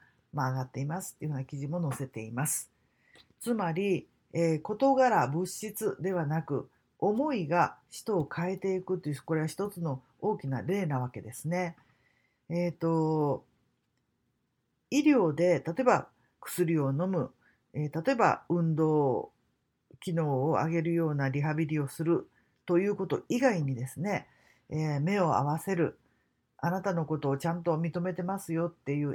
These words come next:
笑顔を送る、えーっと、視線、えー、いきなり上から手をつかまない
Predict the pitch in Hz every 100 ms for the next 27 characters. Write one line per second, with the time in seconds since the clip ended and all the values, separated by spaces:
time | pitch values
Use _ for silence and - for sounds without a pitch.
0 | - 180 170 165 143 123 80 - 143 135
1 | 190 165 135 - _ _ _ _ _ -
2 | 165 156 151 147 - 139 143 - _ _
3 | - 165 - 170 170 - 147 139 131 135
4 | _ _ _ _ _ 170 165 175 180 180
5 | 175 - _ - 190 190 185 180 170 190
6 | 135 - - 190 208 185 120